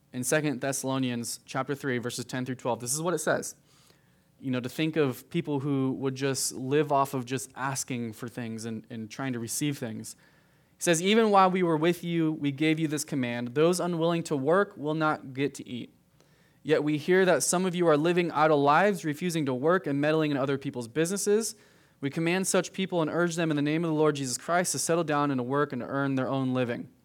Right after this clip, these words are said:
And that is why whenever we get people who feel like they are called to missions work, and they just always ask, ask, and ask from churches and, and people and people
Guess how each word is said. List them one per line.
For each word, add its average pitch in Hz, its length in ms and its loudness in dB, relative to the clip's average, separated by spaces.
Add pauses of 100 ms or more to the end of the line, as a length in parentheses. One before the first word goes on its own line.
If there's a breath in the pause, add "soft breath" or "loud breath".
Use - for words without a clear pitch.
(720 soft breath)
And 135 200 0
that 165 240 4
is 160 160 0
why 143 440 6
whenever 147 440 0
we 160 160 0
get 151 240 2
people 151 300 -2
who 143 180 2
feel 147 300 0
like 143 240 2
they 143 140 2
are 139 100 0
called 139 400 0
to 131 180 -4
missions 143 420 -2
work, 123 400 -4 (440 soft breath)
and 131 100 -6
they 139 80 2
just 143 220 -2
always 151 480 4
ask, 151 340 0
ask, 147 260 2
and 139 80 -2
ask 143 280 -2
from 131 100 -4
churches 151 480 0
and, 123 240 -6
and 131 160 -4
people 156 240 -2
and 131 100 0
people 135 440 -2